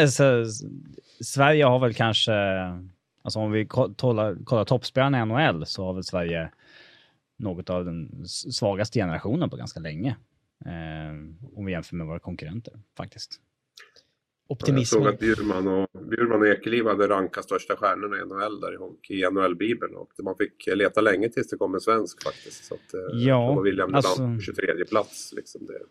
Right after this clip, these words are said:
Speaker 3: det är den nivå vi håller.
Speaker 1: med, med all respekt på att liksom,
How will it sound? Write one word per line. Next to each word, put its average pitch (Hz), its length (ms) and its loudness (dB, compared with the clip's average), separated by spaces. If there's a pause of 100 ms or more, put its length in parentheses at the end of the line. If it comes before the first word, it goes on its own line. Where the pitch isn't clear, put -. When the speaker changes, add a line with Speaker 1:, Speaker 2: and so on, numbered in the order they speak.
Speaker 3:
det - 60 -
är - 20 -6
den 98 440 -2
nivå 123 200 2
vi 104 140 -2
håller. 107 260 0
Speaker 1:
med, 135 180 0 (300)
med 131 140 2
all 135 140 2
respekt 131 480 2
på 131 60 2
att 113 80 0
liksom, 104 640 -2